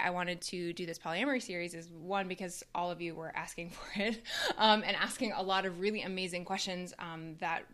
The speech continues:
we just couldn't possibly put in a thirty or sixty second TikTok or a,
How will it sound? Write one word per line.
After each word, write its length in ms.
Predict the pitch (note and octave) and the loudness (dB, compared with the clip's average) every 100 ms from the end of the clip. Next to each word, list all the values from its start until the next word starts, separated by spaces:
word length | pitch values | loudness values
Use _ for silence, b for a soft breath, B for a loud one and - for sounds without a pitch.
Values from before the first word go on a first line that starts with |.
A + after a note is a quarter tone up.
| B2 | -6
we 120 | G3 | -2
just 200 | F#3+ - | -2 -4
couldn't 300 | - F3+ F3 | -4 -6 -4
possibly 500 | - F3+ - F3+ E3+ | -4 -2 -2 -4 -4
put 260 | - F#3 D#3+ | -4 -4 -2
in 180 | F3+ D#3+ | 0 0
a 220 | D#3 E3+ B B B B - | -2 -6 B B B B -4
thirty 320 | - F3+ E3 - | 2 2 0 0
or 140 | F3+ F3+ | 2 4
sixty 280 | - F#3+ G3 | 2 -2 0
second 340 | F#3 F3 E3+ | 0 0 -2
TikTok 460 | - F3+ - F3 - | -2 0 2 2 2
or 160 | F#3+ | 4
a, 240 | F3+ E3 | 6 6